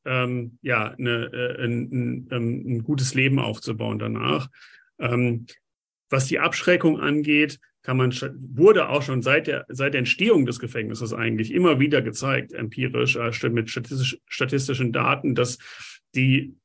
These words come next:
dass das Gefängnis keine Abschreckungs-, äh, äh, Funktion hat, ja, sondern,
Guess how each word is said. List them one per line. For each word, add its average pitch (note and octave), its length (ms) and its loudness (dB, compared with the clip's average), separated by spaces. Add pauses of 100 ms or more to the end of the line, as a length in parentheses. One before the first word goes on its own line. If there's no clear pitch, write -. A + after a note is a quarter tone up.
dass C3 120 -8
das C#3 100 -4
Gefängnis C#3 440 0
keine C#3+ 340 0
Abschreckungs-, C3 640 -2 (220)
äh, B2 240 0 (480)
äh, B2 120 -2
Funktion C3+ 460 4
hat, C#3 220 0
ja, A#2 160 -2
sondern, A#2+ 480 -2